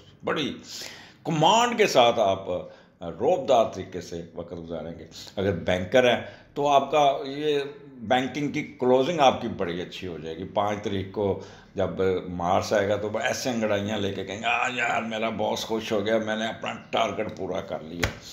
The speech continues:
और उसमें कोई ना कोई आपको फ़ायदा भी हो जाएगा।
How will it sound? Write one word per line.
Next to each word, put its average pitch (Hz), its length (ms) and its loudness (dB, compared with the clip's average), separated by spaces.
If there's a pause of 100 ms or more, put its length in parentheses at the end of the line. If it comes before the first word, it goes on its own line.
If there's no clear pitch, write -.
(300)
और 98 140 2
उसमें 92 320 -4
कोई 95 120 -6
ना 92 100 -6
कोई 92 180 -6
आपको 87 600 -6
फ़ायदा 110 380 -4
भी 90 180 -6
हो 65 120 -12
जाएगा। - 340 -14